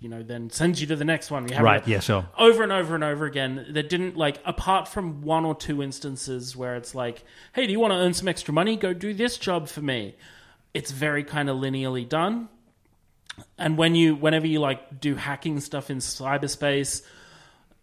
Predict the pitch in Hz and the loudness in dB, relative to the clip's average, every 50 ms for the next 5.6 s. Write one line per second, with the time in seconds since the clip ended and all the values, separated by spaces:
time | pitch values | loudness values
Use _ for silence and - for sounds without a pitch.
0 | _ _ _ - 170 160 - - - 170 165 170 165 156 151 - - - 165 151 | _ _ _ -2 -2 -2 -2 -2 2 4 6 6 6 4 2 -2 -4 0 0 2
1 | 147 143 139 143 135 131 135 - - - - - 160 151 135 139 143 143 143 - | 2 2 0 0 0 0 -2 -4 -6 -10 -10 -12 -8 -8 -4 -4 -4 -4 -2 -4
2 | 170 151 - 156 147 147 139 - - - 156 143 135 139 135 135 131 131 131 131 | -4 -4 -2 -2 -4 -4 -4 -6 -4 -2 0 0 0 2 0 0 0 0 -2 -2
3 | 131 131 131 131 135 131 123 123 139 131 131 131 131 131 135 131 135 135 131 123 | -2 -2 -2 -4 -4 -4 -4 -4 -6 -4 -4 -4 -4 -4 -8 -8 -6 -6 -6 -6
4 | - 127 131 135 131 131 127 127 127 - - 156 135 - - - - 160 139 147 | -8 -10 -10 -8 -6 -4 -4 -6 -8 -8 -10 -12 -10 -8 -8 -4 -2 -2 -2 -2
5 | 156 143 135 131 135 131 131 131 127 123 123 123 | -2 -2 -2 -2 -2 -2 -2 -4 -4 -6 -8 -10